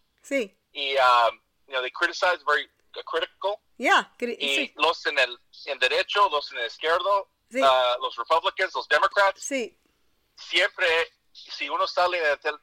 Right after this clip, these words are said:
Speaker 2: la televisión, hay muchos latinos que, eh, se van a enojar, enojar con, con usted. Y así pa-, así pasa conmigo, pasa conmigo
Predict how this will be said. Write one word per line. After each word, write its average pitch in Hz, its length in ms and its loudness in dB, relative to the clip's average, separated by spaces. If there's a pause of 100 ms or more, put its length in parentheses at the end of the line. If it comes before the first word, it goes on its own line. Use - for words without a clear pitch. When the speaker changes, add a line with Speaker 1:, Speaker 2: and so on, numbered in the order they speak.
Speaker 2:
la 135 240 -2
televisión, 160 680 0 (520)
hay 147 140 2
muchos 156 300 -4
latinos 156 480 -2
que, - 220 -4
eh, - 640 -10
se 139 140 -4
van 160 120 4
a 156 60 0
enojar, 151 480 2
enojar 143 380 2
con, 123 120 -6 (360)
con 120 140 -8
usted. 151 360 -4 (640)
Y 123 240 -6
así - 240 -4
pa-, 170 200 0
así - 180 -14
pasa - 360 2
conmigo, 175 540 -2
pasa 160 240 0
conmigo 170 580 0